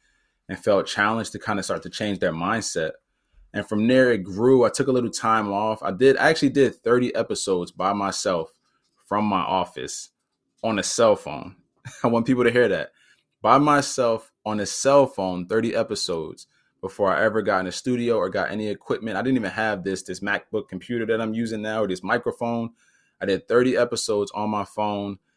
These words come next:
and I decided to just talk to people about what they were going through and really offer practical tips and tell stories and encouragement.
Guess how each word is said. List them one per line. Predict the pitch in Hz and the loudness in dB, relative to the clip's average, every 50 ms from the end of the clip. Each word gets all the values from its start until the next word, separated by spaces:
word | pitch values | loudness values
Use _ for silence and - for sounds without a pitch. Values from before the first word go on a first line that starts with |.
| _ _ _ | _ _ _
and | 90 92 | -4 -2
I | 92 | -2
decided | 90 92 92 - 101 98 98 95 92 | -2 -2 -2 -2 0 0 0 -2 -4
to | 98 92 | -6 -6
just | 90 98 90 - | -6 -6 -6 -8
talk | - - 95 - - - | -6 -2 -2 -2 -2 -4
to | 82 | -8
people | 80 - - 78 - - - - | -12 -12 -14 -14 -14 -16 -16 -12
about | 82 90 90 85 82 | -8 -6 -6 -4 -2
what | 95 95 - | -4 -2 -2
they | 98 | -2
were | 92 90 87 | -2 -2 -4
going | 80 95 98 101 98 95 90 | -4 -4 -4 -4 -4 -6 -8
through | 87 82 73 - - _ _ _ _ _ _ _ _ _ | -8 -10 -10 -10 -12 _ _ _ _ _ _ _ _ _
and | - 95 98 90 90 | -8 -8 -6 -4 0
really | 107 107 104 101 101 - - | 0 0 2 0 -2 -4 -2
offer | - 95 95 90 - - 95 87 | -2 0 0 0 -2 -4 -6 -8
practical | 80 - - 95 92 87 - _ _ 95 87 | -6 -4 -2 -2 -2 -4 -8 _ _ -14 -12
tips | - - - 143 131 139 - - | -6 0 0 0 0 0 -2 -8
and | 101 92 | -8 -6
tell | - 120 107 101 92 | -4 -2 -2 -2 -2
stories | - - - 131 127 127 123 123 120 120 120 107 | -4 -6 -4 -2 0 0 0 0 -2 -4 -6 -6
and | 110 98 | -4 -6
encouragement. | 90 87 - - 135 139 127 104 87 98 95 90 - | -6 -2 2 4 4 4 4 2 -2 -4 -6 -6 -8